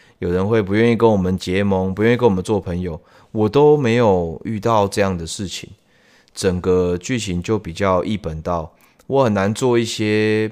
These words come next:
比较自由的东西，所以夜城中的探索跟决策息息相关，我觉得是超级没有息息相关。就算我狂打路人，我杀了一万个路人，我还是一样可以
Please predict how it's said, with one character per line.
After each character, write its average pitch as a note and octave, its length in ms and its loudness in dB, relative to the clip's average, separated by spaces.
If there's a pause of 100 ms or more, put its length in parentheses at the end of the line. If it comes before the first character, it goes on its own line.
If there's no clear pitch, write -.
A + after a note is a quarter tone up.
(120)
比 - 80 -12
较 G#2+ 220 0
自 G2+ 240 -8
由 D#2+ 180 -6
的 F2 80 -6
东 E2+ 240 -8
西， E2 240 -14 (320)
所 B2+ 200 -4
以 A2 260 -4 (200)
夜 D#3 180 0
城 A2+ 180 0
中 C3+ 160 0
的 A#2 60 0
探 B2+ 220 0
索 F2+ 140 -4
跟 A2 240 -2
决 F2+ 180 -6
策 F#2+ 300 -2 (280)
息 - 200 -8
息 F#2+ 140 -6
相 G#2 240 0
关， G2+ 180 2
我 F2+ 120 -4
觉 G#2 140 -4
得 G#2 60 2
是 A2+ 140 -4
超 E3 400 0
级 A2 180 -2
没 G#2+ 120 2
有 G#2 100 2
息 F2+ 180 -10
息 F#2+ 120 -6
相 F#2+ 200 -4
关。 F#2 220 -4 (460)
就 - 120 -4
算 F3+ 160 2
我 G#2+ 140 2
狂 A#2+ 340 -6
打 A#2 220 4
路 B2+ 200 0
人， F2+ 260 0 (340)
我 - 80 -8
杀 D3+ 240 4
了 C3+ 60 2
一 G2 200 -2
万 C3+ 200 6
个 A2 80 2
路 A#2+ 180 0
人， F2 360 -6 (380)
我 F#2 120 -2
还 G2+ 100 0
是 A#2+ 180 -4
一 A2+ 80 2
样 A#2 200 4
可 F#2+ 140 -4
以 F2+ 300 -6